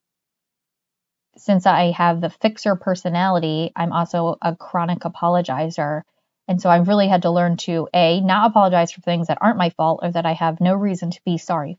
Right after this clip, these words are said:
for, and B, to make sure it's very sincere and that I've actually thought it through and given it time before I speak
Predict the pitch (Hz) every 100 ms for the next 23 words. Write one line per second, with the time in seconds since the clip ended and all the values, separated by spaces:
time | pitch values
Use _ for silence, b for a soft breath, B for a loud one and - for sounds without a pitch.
0 | - 311 180 147 175 b b b b 185
1 | 175 175 214 202 180 202 190 185 - 185
2 | - 202 196 190 - 165 170 - 196 185
3 | 170 165 160 - 180 - 170 - 185 180
4 | 175 - 190 175 165 190 180 - - -
5 | - 233 247 180 160 202 262 _ _ _
6 | _ _ _ _ _ _ _ 208 - 208
7 | 180 165 - - 202 180 -